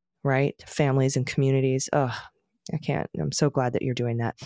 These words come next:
Next up from Thomas S, no pronouns. Shout out. The other day, my daughter's new boss introduced her on a call as one of the leading experts in freight consolidation in the country. <gasps> Congratulations, Thomas.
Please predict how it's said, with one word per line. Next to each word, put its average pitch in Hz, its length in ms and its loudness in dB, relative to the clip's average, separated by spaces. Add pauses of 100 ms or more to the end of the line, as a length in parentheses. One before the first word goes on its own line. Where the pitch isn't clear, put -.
(220)
Next 196 220 6
up 165 140 6
from 151 100 -2
Thomas 160 380 6
S, 165 200 4
no 170 140 6
pronouns. 165 420 6
Shout 254 340 6
out. 196 240 8 (500)
The 165 100 8
other 170 140 6
day, 190 260 8
my 175 140 6
daughter's 160 340 6
new 170 140 6
boss 160 300 6
introduced 175 600 4
her 160 160 6
on 160 140 4
a 156 40 6
call 185 400 6
as 156 220 4 (300)
one 202 180 8
of 254 80 4
the 247 80 8
leading 226 340 6
experts 175 640 4
in 180 120 6
freight - 340 2
consolidation 165 880 4 (140)
in 170 100 8
the 170 80 6
country. 151 960 2
<gasps> - 40 -2 (1120)
Congratulations, 123 840 2
Thomas. - 500 -4